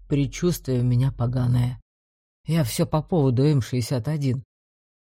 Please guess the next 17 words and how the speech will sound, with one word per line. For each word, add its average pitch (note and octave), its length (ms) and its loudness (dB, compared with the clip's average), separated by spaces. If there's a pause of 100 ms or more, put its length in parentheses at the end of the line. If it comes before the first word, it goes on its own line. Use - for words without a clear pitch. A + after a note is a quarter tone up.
(140)
Вот C3+ 400 0
вроде D#3 500 2 (260)
отремонтировали E3+ 1000 0
мы B2 180 2
его, A#2+ 300 0 (460)
и C#3 100 2
вроде C3+ 400 2
все - 280 -2
работает E3 540 0
как - 240 -4
надо. B2 360 2 (480)
Но C3+ 460 2
не D#3+ 280 4
нравится D3+ 760 2
мне C3+ 220 0
звук A#2+ 300 0
двигателя. B2 640 -2